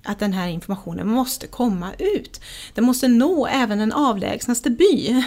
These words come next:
och kvinnorna och männen där. Men det kan också handla om att, att se till att det finns en dialog med det andra lagsystemet, så att säga, som råder. Det traditionella, eh,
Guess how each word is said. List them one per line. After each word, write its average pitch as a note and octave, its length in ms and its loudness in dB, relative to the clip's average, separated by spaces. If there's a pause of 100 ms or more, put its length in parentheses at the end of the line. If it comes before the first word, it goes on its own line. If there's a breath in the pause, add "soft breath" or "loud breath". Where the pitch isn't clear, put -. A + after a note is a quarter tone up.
och C4 420 -4
kvinnorna G3 520 0
och G3+ 100 -2
männen G3 580 -4
där. - 400 0 (840 loud breath)
Men B3 140 6
det B3 60 2
kan C4 180 2
också D4+ 280 0
handla C4+ 320 2
om G3+ 100 -4
att, - 220 -10 (100)
att - 220 -8
se B3 120 -2
till G3+ 220 -4
att G3 100 -6
det G#3+ 120 -8
finns G3 220 -6
en G3+ 80 0
dialog A3 560 0 (320 loud breath)
med G#3+ 260 2
det A3 180 0
andra C4 800 4
lagsystemet, F#3 960 -2
så F#3 80 -8
att F#3+ 80 -8
säga, D#3+ 160 0
som F#3 260 -4
råder. D3+ 380 -2
Det A3+ 120 -4
traditionella, B3 1080 0 (420 loud breath)
eh, F#3 440 -4